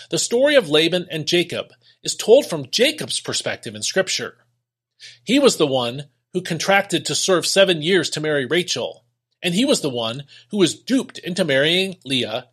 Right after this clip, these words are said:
instead. But Rachel was damaged in this deal as well. The man who loved her was given to her sister.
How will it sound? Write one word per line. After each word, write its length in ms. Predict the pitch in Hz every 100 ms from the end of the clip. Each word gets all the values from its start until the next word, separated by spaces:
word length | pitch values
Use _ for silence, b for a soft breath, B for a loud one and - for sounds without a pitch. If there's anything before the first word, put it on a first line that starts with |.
| _
instead. 600 | 135 - 180 151 101 - - _ _ _ _ _ _ _ -
But 180 | 143
Rachel 300 | 175 302 302
was 120 | 156 -
damaged 480 | 131 113 117 -
in 100 | 131
this 160 | 123 156
deal 260 | - 110 117
as 140 | 147
well. 460 | 202 240 - - _ _ _ _ _ _ _ -
The 60 | 175
man 280 | 214 269
who 120 | 214 190
loved 360 | 156 233 -
her 180 | 156 120
was 180 | 127 135
given 280 | 156 135 139
to 160 | 170
her 140 | 143 208
sister. 680 | - 339 - 170 117 -